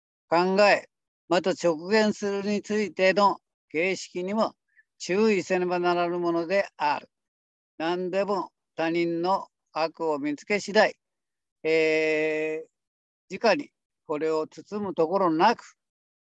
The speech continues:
むちゃくちゃに言ってしまいさえすれば、それが仁の道に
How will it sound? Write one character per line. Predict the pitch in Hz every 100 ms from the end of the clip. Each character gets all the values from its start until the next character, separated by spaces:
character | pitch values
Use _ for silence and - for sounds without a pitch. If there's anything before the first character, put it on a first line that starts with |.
| _ _ _ _
む | 160 175
ち | 254
ゃ |
く | 254
ち | 262
ゃ | 226
に | 220 190 _ _ -
言 | 170
っ | _ _ -
て | 196 170 _ _ _ _ _
し | - - 180
ま | 180 180
い | 165
さ | - 160
え | 156
す | -
れ | 147 151
ば、 | 151
そ | - 143
れ | 208
が | 233
仁 | 160 185 185
の | 175
道 | 165 160 160
に | 160 160